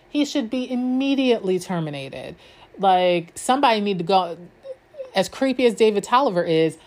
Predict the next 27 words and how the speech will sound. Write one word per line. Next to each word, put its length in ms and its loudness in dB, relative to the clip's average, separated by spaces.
I 120 2
would 80 0
have 60 -6
been 120 -2
like, 180 -2
"Listen, 460 -4
I 160 -2
ain't 100 -2
murdered 300 -2
that 140 2
lady, 360 -4
but 280 4
I 120 2
tell 200 0
you 140 -4
what," 320 4
he 160 -8
said, 480 0
<laughs> 640 -2
"your 220 2
dean 500 0
is 200 -4
out 220 0
here 180 -2
sleeping 320 -6
with 80 -8
students." 480 0